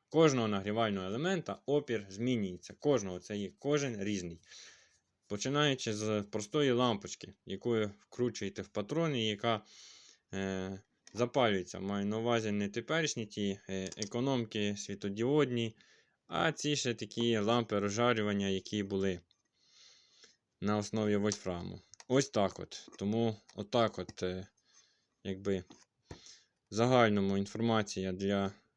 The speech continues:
для, е, роздумів і, і перевірки. І якщо ви там запускали, включали, е, цей,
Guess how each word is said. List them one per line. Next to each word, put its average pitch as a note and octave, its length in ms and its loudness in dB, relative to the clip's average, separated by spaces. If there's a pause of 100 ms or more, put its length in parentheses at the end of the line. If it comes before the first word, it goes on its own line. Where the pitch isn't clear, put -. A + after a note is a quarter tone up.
(120)
для, G2 440 -4 (340)
е, F#2+ 380 -10 (800)
роздумів A#2 880 6
і, G#2+ 460 2 (300)
і G2+ 80 -8
перевірки. A#2 960 2
І G#2 320 0
якщо G#2 340 0
ви B2 120 6
там A#2 200 0
запускали, A#2+ 600 4
включали, G#2+ 600 0 (800)
е, G2 200 2
цей, G2+ 440 0